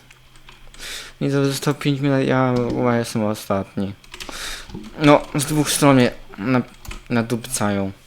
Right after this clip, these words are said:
Nie wiem, że ten snajperki to jeszcze z tyłu był. Aha, na,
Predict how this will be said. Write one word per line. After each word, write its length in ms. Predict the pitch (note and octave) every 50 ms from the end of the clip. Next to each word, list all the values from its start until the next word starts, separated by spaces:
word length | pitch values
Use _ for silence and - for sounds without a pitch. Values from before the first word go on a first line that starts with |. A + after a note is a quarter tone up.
| - - - - - - - - - - - -
Nie 100 | B2+ C#3
wiem, 80 | C3+
że 120 | B2 A#2+ A#2
ten 200 | - C3 B2 A2+
snajperki 560 | - - B2 A#2 - - C3 C3 B2+ - -
to 100 | - B2+
jeszcze 340 | A#2+ A#2 - - A#2+ A#2+ A#2
z 140 | - - -
tyłu 340 | - A#2 A2 G#2+ G2+ G2+ G2+ - - - - - - - - - - - - - - - - - - - -
był. 300 | - A2 A2 G#2+ G#2 G2+ - - - - - - - - - - - - - - -
Aha, 360 | - A#2+ - B2+ A#2+ A2 G2+ G2+
na, 240 | G#2 G#2+ A2 C3+